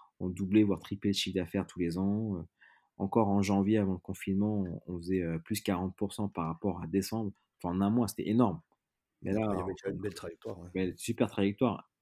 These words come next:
Speaker 1: Ouais, j'étais, j'étais, je dis : « Cette trajectoire, je la, je, je, je lance une start-up, je la signe tout de suite, quoi.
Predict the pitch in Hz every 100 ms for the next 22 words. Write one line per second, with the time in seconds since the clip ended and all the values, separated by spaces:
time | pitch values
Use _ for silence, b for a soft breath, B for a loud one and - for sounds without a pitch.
0 | _ - 90 90 85 82 85 - 101 90
1 | - b b b _ - 85 95 98 -
2 | 104 95 - 120 110 90 82 78 82 78
3 | - - _ - - 95 92 - - 82
4 | - 113 85 - - 95 - - - -
5 | -